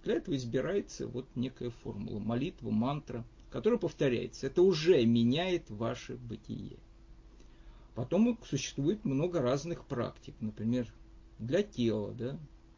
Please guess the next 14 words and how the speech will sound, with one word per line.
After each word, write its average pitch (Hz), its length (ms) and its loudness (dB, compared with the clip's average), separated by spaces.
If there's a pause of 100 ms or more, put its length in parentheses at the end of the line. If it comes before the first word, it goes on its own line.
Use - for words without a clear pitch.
(840)
у 117 120 -4
дервиша 156 540 0
это 117 180 -6
существует 139 760 -4 (1200)
особый 120 540 -2
танец 98 600 -6 (1600)
вращения. - 760 -10 (880)
Необычные 123 680 -2
движения 127 640 0
вызывают 127 600 0
необычное 127 680 -2
состояние 113 800 -2
сознания. 120 680 -4 (1160)
Песни, 120 840 4